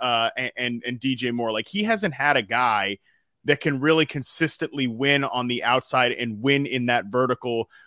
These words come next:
way, even really in the intermediate routes. I mean, 'cause that's not Chase Claypool's specialty, even though he's a bigger guy. And in addition to that, I think my number one critique of Chase Claypool is he's never been a good contested catch player.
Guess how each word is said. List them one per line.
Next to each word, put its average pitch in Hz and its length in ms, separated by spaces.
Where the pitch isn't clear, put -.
way, 156 300
even 196 300
really 143 260
in 127 80
the 127 120
intermediate 131 600
routes. 101 320
I 123 40
mean, 120 120
'cause 123 140
that's 160 200
not 180 160
Chase 160 220
Claypool's 131 400
specialty, 117 480
even 117 180
though 117 120
he's 120 160
a 117 60
bigger 117 300
guy. 98 360
And 214 200
in 160 100
addition 151 360
to 120 80
that, 110 300
I 135 80
think 156 140
my 135 100
number 160 220
one 139 160
critique 135 320
of 120 80
Chase 127 220
Claypool 123 300
is 110 80
he's 117 140
never 120 160
been 113 180
a 113 40
good 107 220
contested 110 480
catch 135 240
player. 98 240